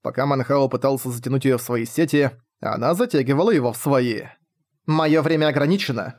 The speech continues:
поэтому я готова заключить пари на твое первое испытание золотых врат Стелл",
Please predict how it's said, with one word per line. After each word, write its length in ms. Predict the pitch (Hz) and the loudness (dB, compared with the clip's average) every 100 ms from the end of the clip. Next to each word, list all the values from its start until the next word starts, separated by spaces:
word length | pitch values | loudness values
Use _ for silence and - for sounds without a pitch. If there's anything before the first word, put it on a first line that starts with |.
| _ | _
поэтому 320 | - 240 214 180 | 0 2 4 2
я 80 | |
готова 300 | 143 139 165 | 2 2 2
заключить 400 | 135 139 135 - | 0 0 -2 -2
пари 200 | - 135 180 | -2 0 2
на 100 | 131 | 2
твое 220 | 143 135 | 2 2
первое 300 | 165 151 135 | 2 2 0
испытание 500 | 127 127 147 190 262 | 0 -2 0 2 2
золотых 420 | 247 165 147 190 | 2 2 0 0
врат 220 | 220 202 | 0 -2
Стелл", 420 | - 156 127 - | -2 0 0 -2